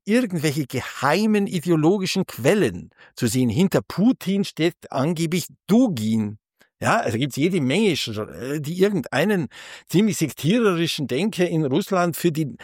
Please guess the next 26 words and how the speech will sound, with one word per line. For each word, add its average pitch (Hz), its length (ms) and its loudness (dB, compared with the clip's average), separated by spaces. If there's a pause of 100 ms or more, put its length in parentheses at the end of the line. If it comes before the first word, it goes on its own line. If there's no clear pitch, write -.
(240)
wahren 160 640 2
Ursprung 185 520 2
von 151 240 0
Putins 196 460 -2
Politik 175 560 -4
erklären. 104 500 -4
Und 127 160 -2
so 135 120 -2
glaube 135 260 0
ich - 160 -4
auch - 200 -4 (500)
nicht, 190 260 4
dass 135 140 0
Peter 151 420 -2
Thiel, 226 540 0 (520)
ja, 160 380 2 (340)
und 151 220 2
über 190 340 2
ihn 175 520 0
Girard 131 640 2
und 156 240 -2
Karl 143 300 -2
Schmidt 165 580 -2 (400)
irgendetwas 202 1040 0 (140)
an 147 160 -2
Inspiration, 156 1120 -2